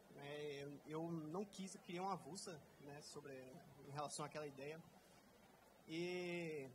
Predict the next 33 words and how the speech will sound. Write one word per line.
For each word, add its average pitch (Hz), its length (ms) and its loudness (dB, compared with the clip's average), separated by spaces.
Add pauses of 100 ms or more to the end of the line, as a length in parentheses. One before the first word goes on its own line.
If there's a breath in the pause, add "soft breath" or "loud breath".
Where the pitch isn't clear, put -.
(400)
eu 170 80 4
queria 202 240 2
saber 180 380 0
se - 60 -2
você 185 120 0
já 175 100 2
passou 175 300 0
por 156 160 0
isso, 165 460 2
se - 80 -4
você 151 160 -2
tem 151 120 0
alguma 147 280 2
dica, 131 340 -2
alguma 135 220 -2
sugestão 139 640 -2
pra 135 240 -4
que, 131 340 -8 (1080)
sei 160 120 0
lá, 135 240 6 (280)
voltar, 143 380 2
pra 156 180 2
se - 260 0
motivar 175 640 2
em 160 60 0
momentos 151 340 0
como 143 300 -2
esse, 143 400 -2
algo 135 160 -6
do 127 140 -10
tipo, 135 280 -12
assim, 131 220 -4
entendeu? 131 260 -8